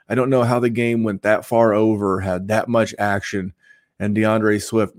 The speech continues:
he had a nice rushing day, but wasn't more involved in the passing game. But that was a miss. But again, Jerome Ford, my official play, that was a hit. Eight P M, Sunday Night Football.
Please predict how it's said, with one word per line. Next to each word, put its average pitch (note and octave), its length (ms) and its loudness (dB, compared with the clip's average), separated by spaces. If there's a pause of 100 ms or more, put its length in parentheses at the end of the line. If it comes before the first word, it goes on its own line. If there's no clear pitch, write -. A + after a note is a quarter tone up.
(140)
he B2+ 80 -4
had D3+ 100 2
a G3 40 0
nice G#3+ 220 2
rushing D#3 440 0
day, E2+ 280 -2 (440)
but G#2 140 -2
wasn't B2 340 4
more A#2+ 180 0
involved G#2+ 400 0
in G2+ 80 -4
the F#2 60 -8
passing G2+ 480 -2
game. F#2+ 260 -4
But F#2 120 -12
that G#2 200 0
was A#2 220 0
a A2 40 0
miss. G#2+ 540 -2 (360)
But G#2 100 -4
again, A2 300 0
Jerome A2 480 0
Ford, A#2 420 2 (260)
my G2 160 -4
official A2+ 380 -4
play, A2 320 0
that F#2+ 320 -4
was G#2 180 -4
a G2+ 60 -4
hit. F#2+ 260 -4 (720)
Eight D#3+ 220 2
P F#3+ 220 -2
M, A#2+ 240 -2
Sunday A#2 400 0
Night C3 240 0
Football. A2+ 560 -4